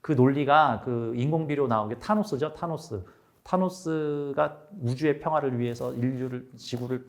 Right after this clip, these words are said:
뭐, 인구를 반으로 줄이겠다, 이게 탁 해버리는 거. 그게 천구백이십 년 이전까지는 그 많은 지도층에서 실제로 생각했던 내용들이었어요. 그래서 식량이 부족해지면 늘 군주들은 전쟁을 생각을 했어요. 그냥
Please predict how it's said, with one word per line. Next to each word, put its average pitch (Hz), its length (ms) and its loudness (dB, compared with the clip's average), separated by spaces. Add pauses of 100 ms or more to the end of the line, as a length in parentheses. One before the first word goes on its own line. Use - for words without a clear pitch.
뭐, 117 380 -6
인구를 127 340 -2
반으로 120 280 2
줄이겠다, 113 440 -2
이게 110 160 -2
탁 - 260 -14
해버리는 151 360 2
거. 117 220 0 (480)
그게 165 440 4
천구백이십 214 720 2
년 170 460 0
이전까지는 175 1300 2 (380)
그 - 80 -2
많은 170 400 6
지도층에서 156 760 -2
실제로 220 460 0
생각했던 175 1120 0
내용들이었어요. 113 680 4 (840)
그래서 156 300 2
식량이 226 460 2
부족해지면 160 1000 -4
늘 147 220 2
군주들은 139 680 -2
전쟁을 139 460 0
생각을 113 340 -4
했어요. 87 280 -14 (560)
그냥 127 300 0